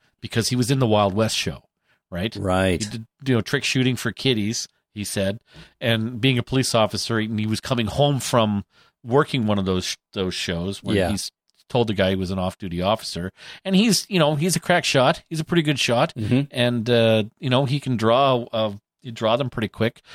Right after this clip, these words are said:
Speaker 1: So he just, he decided to take a shot, but the guy turned at the last second and shot him in the leg, and he bled out.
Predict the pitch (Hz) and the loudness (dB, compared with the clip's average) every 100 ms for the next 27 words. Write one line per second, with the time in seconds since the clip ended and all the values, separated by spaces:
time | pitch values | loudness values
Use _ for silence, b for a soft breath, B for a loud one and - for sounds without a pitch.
0 | B B - 120 139 147 139 135 123 117 | B B 0 2 4 2 0 0 0 2
1 | 135 123 107 117 - - 104 - 107 101 | 2 0 -2 -4 -2 0 0 0 -4 -4
2 | 101 - 117 101 98 95 95 - 92 123 | -4 -4 -4 -4 -2 -2 -2 -2 -6 -6
3 | 110 90 - 107 101 92 87 80 90 98 | -6 -6 -4 -2 -2 -2 -4 -4 -4 -4
4 | 95 104 123 160 131 | -4 0 2 4 2